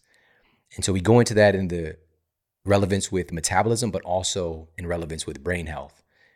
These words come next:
today in the average American diet, which historically we'd have around three-to-one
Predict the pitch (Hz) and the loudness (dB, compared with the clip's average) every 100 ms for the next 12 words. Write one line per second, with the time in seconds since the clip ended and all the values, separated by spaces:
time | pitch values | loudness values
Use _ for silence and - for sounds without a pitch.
0 | _ - - 78 64 76 - 87 78 76 | _ -6 -2 0 -2 -8 -12 -8 -6 -8
1 | 71 - 90 90 80 - _ _ - 87 | -8 -2 -2 -2 -4 -6 _ _ -10 -6
2 | 82 80 78 85 85 82 90 - - _ | -4 -4 -4 0 0 -2 -4 -6 -8 _
3 | _ _ _ _ _ 110 - 139 139 147 | _ _ _ _ _ 0 6 6 6 4
4 | 110 98 104 95 87 80 110 117 151 170 | 2 4 2 2 -4 -6 0 4 4 2
5 | - 113 107 98 78 80 | 0 2 4 2 0 -6